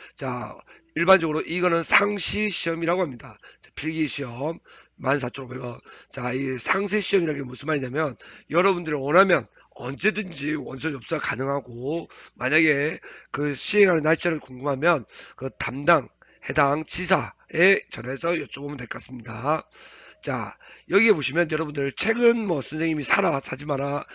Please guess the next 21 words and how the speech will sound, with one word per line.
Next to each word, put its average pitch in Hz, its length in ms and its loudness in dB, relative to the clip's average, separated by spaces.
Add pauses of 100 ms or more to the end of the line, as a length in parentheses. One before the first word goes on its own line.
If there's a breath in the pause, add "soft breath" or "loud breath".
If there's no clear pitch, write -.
(140 loud breath)
그렇게 131 200 -8
얘기하지 147 300 0
않겠습니다. 123 800 -6 (720 loud breath)
자, - 120 -14
취득 160 300 -6
방법, 160 640 2 (320 soft breath)
자, - 340 -12 (120)
필기, 180 460 2 (300 soft breath)
자, - 140 -12
건설기가, 156 880 2 (280)
건설기계기관, 151 1200 -2 (320 loud breath)
전기 131 300 -8
및 170 220 -2
작업장치, 135 800 -4 (420 loud breath)
유압 147 320 2
일반, 151 540 2 (360 soft breath)
건설기계 165 760 0
관리 135 280 -2
법규 - 420 -6
및 104 200 -2
도로 160 420 -2